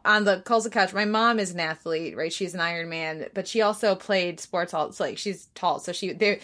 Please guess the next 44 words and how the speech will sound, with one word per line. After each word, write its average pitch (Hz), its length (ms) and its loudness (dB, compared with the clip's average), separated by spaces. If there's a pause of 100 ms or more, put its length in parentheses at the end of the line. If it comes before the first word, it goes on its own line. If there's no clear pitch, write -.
they're 233 160 6
like, 214 300 4 (400)
"You're 247 140 6
gonna 285 160 4
be 247 180 6
a 220 80 6
center 240 480 2
on 165 80 2
our 170 140 0
basketball 196 380 0
team," 156 280 -10
and - 100 -10
she's 165 200 -10
like, 143 280 -4
"Well, 165 320 -2
but 170 120 -2
I 165 140 2
ha-, 160 260 -2
I 170 100 -2
don't 165 220 -6
know 175 80 -8
how 175 80 -6
to 170 80 -6
play." 190 180 -4
It's 175 140 -6
like, - 180 -12
"You're 214 100 4
tall, 226 300 4
just 190 200 -6
stand 226 280 2
there." - 80 -8 (280)
<laughs> - 280 -2
She, 262 240 2
she 254 160 2
played 233 240 4
collegiate 247 400 4
volleyball 185 580 4
at, 170 120 -2
at 180 160 -2
U 185 100 -4
W 185 220 -2
Madison. 180 560 -4
Um, 147 400 0
so, 190 340 4